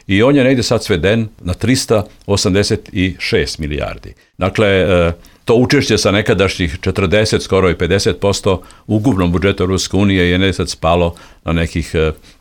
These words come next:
četrdeset i, oko, negde oko trideset i nešto posto. Prema tome, e, dakle, od tada, e, je, dakle, s-, sama ta osnova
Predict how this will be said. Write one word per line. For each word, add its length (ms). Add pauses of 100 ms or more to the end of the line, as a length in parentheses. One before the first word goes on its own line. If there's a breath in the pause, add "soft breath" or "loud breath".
(140)
četrdeset 640
i, 280 (380 soft breath)
oko, 360
negde 220
oko 200
trideset 440
i 40
nešto 240
posto. 320 (460 soft breath)
Prema 200
tome, 440
e, 120
dakle, 360
od 340
tada, 600 (420)
e, 60
je, 440 (120)
dakle, 240
s-, 160
sama 340
ta 300
osnova 640